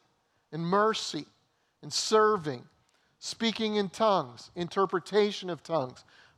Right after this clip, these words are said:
prophecy, healing, on and on and on and on. In fact, most theologians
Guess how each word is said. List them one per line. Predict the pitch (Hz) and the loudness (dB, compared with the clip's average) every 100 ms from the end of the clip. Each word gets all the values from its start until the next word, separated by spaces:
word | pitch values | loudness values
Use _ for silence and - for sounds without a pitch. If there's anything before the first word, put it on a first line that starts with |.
| - | -14
prophecy, | - 220 214 220 175 - 156 127 - _ _ _ | 2 6 6 4 -4 -8 -10 -12 -16 _ _ _
healing, | 202 220 202 139 - - - | -2 4 4 2 -4 -20 2
on | 220 262 | 4 4
and | 240 | 2
on | 208 202 | 2 0
and | 170 | 0
on | 165 156 | 0 0
and | 147 | 0
on. | 175 - - | -2 -4 -8
In | 170 | -6
fact, | 165 190 180 - - _ | 4 4 4 -6 -20 _
most | 165 233 285 - - | 2 2 2 -6 -2
theologians | 226 180 185 214 175 131 135 151 - | 0 4 4 2 0 -12 -12 -18 -20